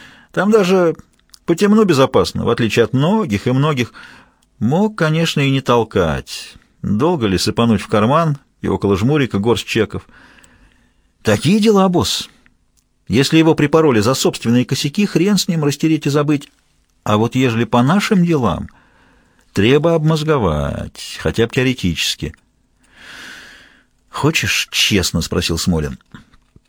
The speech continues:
"Мне бы чертовски хотелось, чтобы это никоим образом не было связано с нашими делами. Потому что для наших дел это Ч П нешуточное.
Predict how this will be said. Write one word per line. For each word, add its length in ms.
"Мне 200
бы 80
чертовски 720
хотелось, 460
чтобы 260
это 140
никоим 460
образом 380
не 120
было 160
связано 400
с 100
нашими 380
делами. 400
Потому 240
что 140
для 160
наших 280
дел 160
это 160
Ч 200
П 220
нешуточное. 760